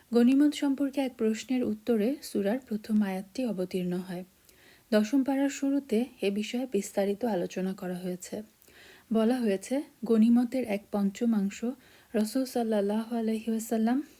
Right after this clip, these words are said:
তার নিকট আত্মীয় এবং এতিম, মিসকিন ও মুসাফিরদেরকে দেওয়া হবে।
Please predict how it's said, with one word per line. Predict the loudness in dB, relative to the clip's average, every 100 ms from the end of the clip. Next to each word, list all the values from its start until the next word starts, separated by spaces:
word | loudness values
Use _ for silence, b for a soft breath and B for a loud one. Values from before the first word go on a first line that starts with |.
| B
তার | 0
নিকট | 2 0 -2 -6 -4
আত্মীয় | -6 -6 -2 0 -2 B B B -2
এবং | 0 2 0
এতিম, | -2 0 2
মিসকিন | 4 4 0 -2 0
ও | 0
মুসাফিরদেরকে | -2 -4 -6 -4 -2 -2 -2 -4
দেওয়া | -4 -4 -4
হবে। | -6 -6